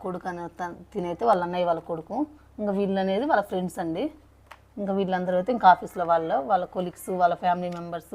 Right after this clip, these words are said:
వీళ్ళందరూ. ఇంకా నెక్స్ట్ ఇక్కడైతే ఇంక ఇల్లు అయితే స్టి-, కొన్ని స్టిల్స్ అయితే దిగుతున్నాడు, అంటే నించోని అట్లా అయితే తీశారండి వాళ్ళు కొన్ని స్టిల్స్ వచ్చేసి. ఇంకా నెక్స్ట్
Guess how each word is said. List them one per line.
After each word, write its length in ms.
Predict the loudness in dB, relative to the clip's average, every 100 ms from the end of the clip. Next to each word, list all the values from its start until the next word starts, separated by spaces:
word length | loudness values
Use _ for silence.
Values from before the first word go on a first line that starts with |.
| -6
వీళ్ళందరూ. 480 | -4 -4 -4 -6 -6 -8 -16 -20 -20 -20 _ _ _ _ _ _ _ _ _ -20 -12 -6
ఇంకా 120 | -2 -2
నెక్స్ట్ 220 | -4 -6
ఇక్కడైతే 320 | -2 0 2 2
ఇంక 100 | 4 4
ఇల్లు 140 | 6
అయితే 140 | 6 4
స్టి-, 160 | -2 -4 0
కొన్ని 140 | 0 0
స్టిల్స్ 280 | -2 -2 0
అయితే 120 | 0 0
దిగుతున్నాడు, 420 | 0 0 2 0 -2
అంటే 120 | -4 -6
నించోని 400 | -4 -4 -4 -4
అట్లా 160 | -2 -2
అయితే 160 | 2 2 0
తీశారండి 440 | -4 0 0 0 -2
వాళ్ళు 160 | -4 -4
కొన్ని 160 | -12 -12
స్టిల్స్ 260 | -10 -10 -8
వచ్చేసి. 380 | -10 -12 -8 -6 -6 -10 -20 -20 -20 _ _ _ _ _ -12 -10
ఇంకా 140 | -8 -6
నెక్స్ట్ 220 | -8 -6